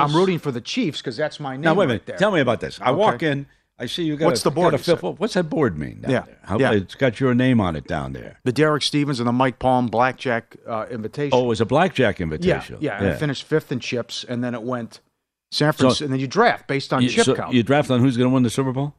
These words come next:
Speaker 2: Yeah.
Speaker 1: Is that what it is?
Speaker 2: Yeah, yeah.
Speaker 1: So the guy who was number one,
Speaker 2: San Francisco.
Speaker 1: he took,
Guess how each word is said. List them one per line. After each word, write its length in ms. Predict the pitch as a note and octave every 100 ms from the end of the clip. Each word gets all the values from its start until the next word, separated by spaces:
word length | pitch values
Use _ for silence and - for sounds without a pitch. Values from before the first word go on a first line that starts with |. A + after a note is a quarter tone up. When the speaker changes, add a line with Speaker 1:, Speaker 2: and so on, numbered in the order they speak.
| -
Speaker 2:
Yeah. 220 | B3+ -
Speaker 1:
Is 80 | F#2+
that 100 | A#2+
what 120 | A#2+
it 80 | A#2+
is? 160 | C3 F3+
Speaker 2:
Yeah, 140 | - - _
yeah. 140 | D3 -
Speaker 1:
So 200 | B2+ A2+
the 100 | G#2+
guy 220 | B2+ C#3
who 80 | C3+
was 140 | A2
number 260 | C3 B2 A2+
one, 340 | A2 B2 G#2+
Speaker 2:
San 160 | D3+ G#2+
Francisco. 520 | C#3+ - A2 - - _ _ _
Speaker 1:
he 120 | A2+
took, 240 | - B2+